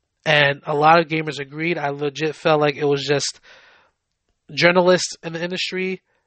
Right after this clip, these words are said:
they picked that game just because of the political, um, hidden political messages that were in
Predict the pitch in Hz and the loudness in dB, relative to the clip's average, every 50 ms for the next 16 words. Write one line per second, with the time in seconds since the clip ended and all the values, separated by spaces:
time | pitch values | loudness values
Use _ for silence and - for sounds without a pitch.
0 | _ _ _ _ _ - 147 139 139 160 185 185 180 170 151 131 127 120 - _ | _ _ _ _ _ -20 -20 -2 4 4 6 6 6 4 4 0 -4 -10 -16 _
1 | _ _ _ _ _ _ _ _ _ _ _ _ _ _ _ _ _ _ _ _ | _ _ _ _ _ _ _ _ _ _ _ _ _ _ _ _ _ _ _ _
2 | _ _ _ _ _ _ _ _ _ _ _ _ - 196 190 - - 170 160 156 | _ _ _ _ _ _ _ _ _ _ _ _ 0 2 2 4 4 4 2 2
3 | 143 151 156 151 147 143 135 143 143 143 151 - 170 151 139 143 143 - 165 151 | 2 -2 -2 -2 -2 -4 -6 -10 -10 -10 -8 -4 -4 -4 -2 -4 -6 -6 -6 -6
4 | 139 147 139 143 - - 143 135 131 - - - - - - - _ _ - - | -4 -4 -4 -4 -4 -2 -2 -2 -4 -6 -10 -20 -20 -20 -20 -20 _ _ -4 -4
5 | 147 - 123 143 185 180 175 165 165 - - 160 151 151 151 143 - 156 143 143 | -4 -2 2 4 4 4 4 2 0 -6 -6 -2 0 0 0 0 -2 -4 -4 -2
6 | 147 139 - 151 139 131 139 135 135 127 123 - - _ - _ _ _ _ - | -4 -6 -6 -10 -8 -6 -4 -4 -4 -4 -6 -10 -14 _ -20 _ _ _ _ 2
7 | 151 147 139 139 139 151 156 151 151 143 139 135 131 | 2 4 4 2 0 -2 -4 -6 -6 -6 -8 -10 -12